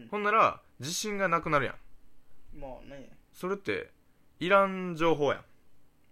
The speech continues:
Speaker 1: うん。
Speaker 2: それが、
Speaker 1: まあ、口出すなよってことやね。
Speaker 2: まあまあ、そういうこと。自由な環境でやった方が、やっぱ、ほんまに潜在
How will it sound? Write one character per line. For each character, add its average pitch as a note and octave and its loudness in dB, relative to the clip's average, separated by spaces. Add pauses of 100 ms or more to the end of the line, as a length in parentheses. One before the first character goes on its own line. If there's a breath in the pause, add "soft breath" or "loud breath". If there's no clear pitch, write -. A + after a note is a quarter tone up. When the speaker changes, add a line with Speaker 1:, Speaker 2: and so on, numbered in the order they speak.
(320)
Speaker 1:
う - -16
ん。 B2+ -12 (640)
Speaker 2:
そ - -2
れ G3+ 2
が、 G3+ 2
Speaker 1:
ま F#3+ 4
あ、 - 0
口 F#3+ -4
出 F#3+ -2
す - -18
な D3+ -8
よ A#2 -10
っ - -18
て - -20
こ - -20
と - -18
や - -20
ね。 - -8
Speaker 2:
ま D3+ 6
あ - 6
ま A#2 2
あ、 G#2 0
そ B2 -8
う A2+ -2
い - -2
う G#2+ -2
こ G2 -6
と。 A2+ -6
自 E3 0
由 C4+ 0
な A#2+ 0
環 A#2 -4
境 A2 -4
で G#2 -4
や A2 -2
っ - -10
た G#2 -8
方 G2+ -8
が、 D#2 -6
や G2 -8
っ - -16
ぱ、 - -10 (600 soft breath)
ほ D#3 -8
ん F#3 -4
ま G#3 0
に A3+ -6 (580)
潜 G#3 -12
在 G#3+ 2